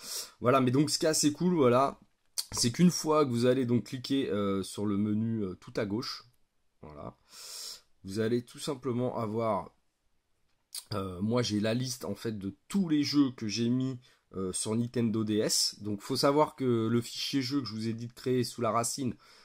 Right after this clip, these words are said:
donc dans la, dans la carte S D directement, ça va vous donner ça. Dès que vous allez cliquer sur le menu tout à gauche, vous allez avoir tout, tout, tout, tous vos jeux, tout, euh, voilà, tout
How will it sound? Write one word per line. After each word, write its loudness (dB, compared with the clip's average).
donc -4
dans 6
la, 6
dans -2
la 0
carte -10
S -4
D -2
directement, -2
ça -4
va -2
vous -4
donner 6
ça. -6
Dès 2
que -4
vous 2
allez 6
cliquer -2
sur -4
le 2
menu 0
tout -8
à -2
gauche, 0
vous 2
allez 4
avoir 0
tout, -2
tout, -6
tout, -8
tous -10
vos 2
jeux, 2
tout, 0
euh, 2
voilà, -2
tout -10